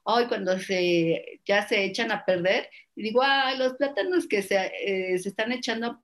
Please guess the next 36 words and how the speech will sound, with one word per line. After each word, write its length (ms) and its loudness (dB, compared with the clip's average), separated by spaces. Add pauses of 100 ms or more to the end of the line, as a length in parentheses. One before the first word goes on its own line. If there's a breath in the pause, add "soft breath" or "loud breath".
(140)
perder, 300 0
ahora 220 2
me 120 0
doy 180 0
el 100 0
lujo 380 -4
de 160 -2
que 120 -2
puedo 440 0 (320 loud breath)
prescindir 520 0
de 120 2
plátanos 560 0
o 120 -2
prefiero 380 -2
otra 240 -2
fru-, 220 -12 (180)
otra 440 0
fruta", 460 -4 (300 loud breath)
y 420 0 (120)
cuando 340 2
antes 500 0
era 340 2 (140)
un 300 0
tesoro 560 0
para 240 0
mí, 340 -2
como 240 -2
el 80 2
día 140 2
de 120 -4
mi 160 -6
cumpleaños, 640 0
un 140 0
regalo, 420 -6
¿no? 140 -10 (160)
<laughs> 460 -8